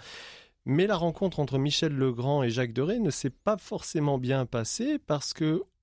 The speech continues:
autant sur les dialogues avec Carrière, Jacques Deray avait une idée très précise et Carrière était d'accord de minimiser les dialogues, autant pour la musique, euh, Michel Legrand a envoyé tous ses chœurs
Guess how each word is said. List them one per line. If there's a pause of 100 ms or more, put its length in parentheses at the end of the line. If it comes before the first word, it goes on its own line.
(160)
autant
sur
les
dialogues
avec
Carrière,
Jacques
Deray
avait
une
idée
très
précise
et
Carrière
était
d'accord (400)
de
minimiser
les
dialogues, (480)
autant
pour
la
musique,
euh,
Michel
Legrand
a
envoyé (120)
tous
ses
chœurs